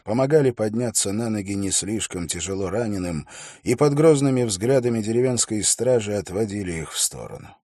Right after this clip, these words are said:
Теми, кто был ранен более серьезно, занимались женщины, перевязывали им раны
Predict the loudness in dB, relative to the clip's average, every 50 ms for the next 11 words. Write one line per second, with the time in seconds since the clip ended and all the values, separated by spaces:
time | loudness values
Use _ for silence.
0 | _ -4 -2 0 0 0 0 -2 -4 -6 -4 -4 -2 -2 -2 -2 -2 -2 -2 -2
1 | -4 -6 -6 -4 -4 -2 -2 -2 -2 -2 -2 -4 -4 -4 -4 -4 -4 -4 -4 -6
2 | -8 -10 -10 -12 -14 -20 -20 -18 _ -4 -2 0 2 2 2 2 2 0 -2 -2
3 | -4 -6 -6 -6 -4 -6 -6 -6 -6 -12 -18 -20 _ _ _ -4 -2 -2 0 0
4 | 0 -2 -2 -4 -6 -6 -6 -6 -6 -6 -4 -2 -2 -2 -2 -2 -4 -6 -8